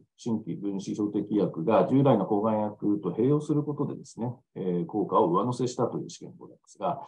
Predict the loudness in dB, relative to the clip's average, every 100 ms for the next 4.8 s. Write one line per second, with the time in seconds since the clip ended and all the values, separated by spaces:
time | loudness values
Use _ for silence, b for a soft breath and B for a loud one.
0 | B _ _ -4 -2 -2 2 4 4 4
1 | 2 -2 _ -4 -2 -2 0 2 2 4
2 | 4 2 -2 -4 -2 -2 -2 -2 -4 -4
3 | -8 -10 -8 -8 -2 -2 2 2 4 4
4 | 4 -4 4 2 2 -6 -6 -8